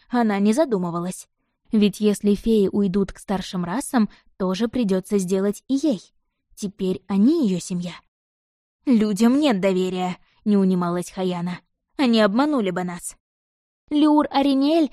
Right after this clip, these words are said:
доверяет графу Каслару», — сказала молчавшая до этого Китана. «А кронпринца светлых эльфов нельзя назвать глупцом. Он очень похож на своего двоюродного деда». Марина неожиданно вспомнила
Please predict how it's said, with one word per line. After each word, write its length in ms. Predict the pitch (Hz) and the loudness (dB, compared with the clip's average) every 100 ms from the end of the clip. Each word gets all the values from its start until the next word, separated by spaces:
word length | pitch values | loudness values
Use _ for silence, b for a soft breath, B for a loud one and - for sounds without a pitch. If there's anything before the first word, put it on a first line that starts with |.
| b | b
доверяет 540 | 277 311 349 381 269 | 0 2 4 4 2
графу 300 | 196 202 185 | 0 -2 -2
Каслару», — 520 | 202 208 208 185 190 180 _ _ | -4 -4 -2 -2 -2 -8 _ _
сказала 480 | - - 190 175 180 | -16 -6 -4 -4 -2
молчавшая 640 | 190 196 196 180 - 190 | 0 0 -2 -8 -6 -4
до 80 | 185 | -2
этого 300 | 190 196 190 | -2 -2 -4
Китана. 460 | 208 208 175 180 180 _ _ _ _ | -4 -6 -6 -6 -10 _ _ _ _
«А 100 | 320 | -2
кронпринца 680 | 302 294 285 277 285 269 294 | 0 2 0 0 -2 0 0
светлых 440 | - 277 269 285 - | 0 -2 0 -2 2
эльфов 420 | 277 262 320 302 | 0 2 -2 -4
нельзя 340 | 320 349 381 427 | -2 -2 0 2
назвать 360 | 226 190 190 | 2 0 -2
глупцом. 500 | 190 196 - 202 202 _ _ _ - | 0 -2 0 -2 -2 _ _ _ 0
Он 200 | 330 285 | 0 2
очень 300 | 262 269 269 | 0 -2 -2
похож 380 | 285 - 392 - | -4 -2 -4 -2
на 100 | 226 | -8
своего 400 | - 269 285 294 B | -2 2 2 0 B
двоюродного 720 | 302 277 262 254 254 269 311 | -2 0 2 0 0 -2 -4
деда». 280 | 302 208 185 180 _ _ _ _ _ _ _ - | -2 -6 -8 -16 _ _ _ _ _ _ _ -2
Марина 460 | 214 202 247 277 | 0 2 2 4
неожиданно 640 | 226 208 202 202 196 190 185 | 2 2 0 -2 0 -2 -4
вспомнила 600 | - 220 262 247 214 | -6 -4 0 2 2